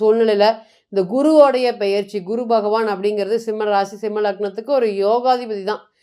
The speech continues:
அஞ்சாம் அதிபதி, பஞ்சமாதிபதின்னு சொல்லக்கூடிய குருவோடைய பெயர்ச்சி ராசிக்கு பன்னெண்டுல. இத்தனை நாளா அந்த சிம்மத்தை காப்பாத்திட்டு இருந்த ஒரே கிரகம் குருன்னு சொல்லலாம்.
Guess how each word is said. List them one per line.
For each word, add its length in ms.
அஞ்சாம் 380
அதிபதி, 360
பஞ்சமாதிபதின்னு 760
சொல்லக்கூடிய 420
குருவோடைய 640
பெயர்ச்சி 400
ராசிக்கு 580
பன்னெண்டுல. 500
இத்தனை 380
நாளா 240
அந்த 260
சிம்மத்தை 300
காப்பாத்திட்டு 420
இருந்த 340
ஒரே 340
கிரகம் 480
குருன்னு 320
சொல்லலாம். 500